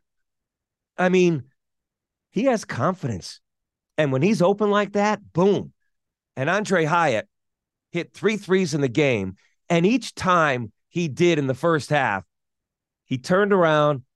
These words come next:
and there's Ike Obiagu, former Seton Hall center, sitting front court, courtside. And each time Hyatt was right there, his butt in Ike's face,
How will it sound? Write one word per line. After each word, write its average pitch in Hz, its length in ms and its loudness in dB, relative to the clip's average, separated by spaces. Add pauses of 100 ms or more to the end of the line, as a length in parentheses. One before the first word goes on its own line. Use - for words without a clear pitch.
and 135 140 -2
there's 180 200 0 (120)
Ike 175 240 -2
Obiagu, 147 800 -2 (360)
former 180 300 0
Seton 190 340 -2
Hall 160 240 0
center, 147 360 -2
sitting 143 340 -4
front 175 420 -2
court, 170 400 0 (520)
courtside. 165 720 -2 (960)
And 180 140 2
each 233 240 0
time 165 520 0 (320)
Hyatt 170 480 -2
was 123 240 -6
right 160 480 -2
there, 139 480 2 (580)
his 156 220 -2
butt 190 380 -2 (440)
in 160 140 0
Ike's 170 360 -2 (160)
face, 160 640 -4